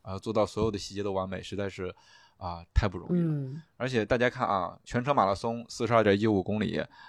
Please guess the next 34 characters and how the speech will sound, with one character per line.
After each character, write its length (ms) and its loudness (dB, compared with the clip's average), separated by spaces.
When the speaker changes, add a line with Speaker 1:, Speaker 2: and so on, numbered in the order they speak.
Speaker 2:
啊， 360 4
两 160 6
小 140 8
时 120 0
四 100 -4
十 60 0
六 160 2
分 180 -4
十 160 -4
秒， 300 0
如 120 -4
果 140 6
我 180 4
跑 140 -2
的 80 2
这 80 -2
个 80 0
成 240 -6
绩 120 0
啊， 160 2
我 120 -4
就， 400 2
<laughs> 280 -6
我 60 4
就 120 2
没 120 4
有 100 12
什 100 8
么 120 6
追 140 6
求 240 10
了。 140 8
Speaker 1:
<laughs> 440 6
你， 80 8